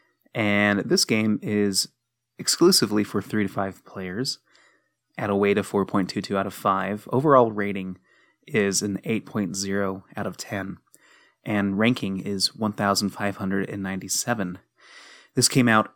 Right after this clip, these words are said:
earlier this year, as listed on Board Game Geek,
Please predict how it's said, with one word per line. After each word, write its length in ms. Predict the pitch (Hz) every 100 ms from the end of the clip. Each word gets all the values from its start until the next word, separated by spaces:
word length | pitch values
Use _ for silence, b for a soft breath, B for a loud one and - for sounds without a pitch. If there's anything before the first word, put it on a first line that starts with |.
| -
earlier 320 | 131 147 143
this 240 | 143 147
year, 340 | 120 101 98 151 _ _ _ _ _ _ -
as 200 | 98 90
listed 380 | 104 - 104 98
on 260 | 113 104 104
Board 260 | 101 104
Game 220 | 101 104
Geek, 380 | 120 95 101 -